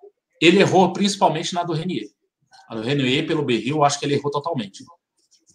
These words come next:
A do Pires, eu ainda entendo, tal, mas eu continuaria com o Vitinho. Tiraria o Pires, eu tiraria o Gerson, colocaria o Pires e deixava o Vitinho lá.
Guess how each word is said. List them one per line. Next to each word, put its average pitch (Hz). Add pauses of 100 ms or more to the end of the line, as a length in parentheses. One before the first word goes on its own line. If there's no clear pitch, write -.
(140)
A 180
do 180
Pires, 180 (120)
eu 160 (180)
ainda 175
entendo, 190 (120)
tal, 180
mas 180
eu 269
continuaria 277
com 269
o -
Vitinho. 254
Tiraria 143
o 240
Pires, 254
eu 139
tiraria 170
o 240
Gerson, 214
colocaria 175
o 220
Pires 196
e 196
deixava 214
o -
Vitinho 226
lá. 147